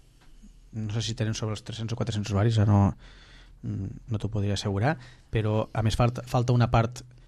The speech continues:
bueno, els quatre-cents, no? Falta una part important per cablejar, on hi ha molts veïns i, a més, molta gent jove i, i interessada, que és la, la part de Cala i la zona de Ribes Altes, segona fase.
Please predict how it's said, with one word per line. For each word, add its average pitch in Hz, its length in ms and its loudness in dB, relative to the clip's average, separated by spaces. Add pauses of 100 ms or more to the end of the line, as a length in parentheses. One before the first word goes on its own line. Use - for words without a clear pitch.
(120)
bueno, 117 140 4
els - 100 0
quatre-cents, 98 460 0
no? 143 80 -2 (640)
Falta 120 240 2
una 120 160 2
part 120 380 0
important 110 580 -2
per 113 220 4
cablejar, 107 420 4 (420)
on 104 80 4
hi 101 60 4
ha 101 60 2
molts 101 440 2
veïns 123 300 4
i, 113 60 2
a 104 60 0
més, 104 160 0
molta 104 440 -2
gent 95 120 -4
jove 110 240 4
i, 98 140 2 (100)
i 101 60 0
interessada, 120 540 -2 (1080)
que 107 180 -2
és 107 100 -2
la, 107 560 0
la 101 80 0
part 107 140 4
de 101 80 -2
Cala 123 300 0
i 107 260 -2
la 107 100 -4
zona 110 140 -4
de 104 80 -2
Ribes 104 180 -2
Altes, 98 240 -4
segona 98 240 -2
fase. 113 280 0